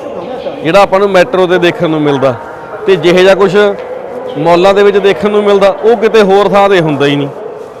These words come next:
ਉਹ ਸਾਹਮਣੇ ਆਟੋਮੈਟਿਕ ਮਸ਼ੀਨਾਂ ਲੱਗੀਆਂ ਹੋਈਆਂ ਟਿਕਟਾਂ ਕੱਢਣ ਵਾਲੀਆਂ,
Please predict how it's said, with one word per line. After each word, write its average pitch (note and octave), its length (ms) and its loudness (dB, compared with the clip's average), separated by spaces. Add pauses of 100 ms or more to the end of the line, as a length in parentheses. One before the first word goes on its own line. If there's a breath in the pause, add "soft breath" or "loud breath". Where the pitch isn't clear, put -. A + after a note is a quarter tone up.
(300)
ਉਹ F3+ 100 0
ਸਾਹਮਣੇ G3 400 2
ਆਟੋਮੈਟਿਕ F#3+ 580 2 (460)
ਮਸ਼ੀਨਾਂ F3+ 460 -2
ਲੱਗੀਆਂ F3+ 280 0
ਹੋਈਆਂ F3+ 160 2
ਟਿਕਟਾਂ F3 340 -2
ਕੱਢਣ F3 220 0
ਵਾਲੀਆਂ, F3 340 0